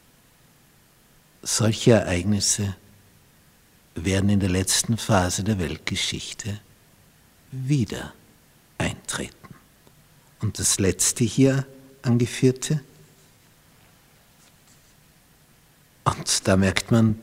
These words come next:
das ist Zukunft. Vers vierzehn.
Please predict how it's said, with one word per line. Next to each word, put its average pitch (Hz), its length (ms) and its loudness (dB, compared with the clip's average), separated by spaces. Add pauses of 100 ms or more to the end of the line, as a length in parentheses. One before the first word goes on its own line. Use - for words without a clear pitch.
(180)
das - 400 2
ist - 240 -2
Zukunft. - 460 -2 (2250)
Vers - 380 2
vierzehn. - 600 0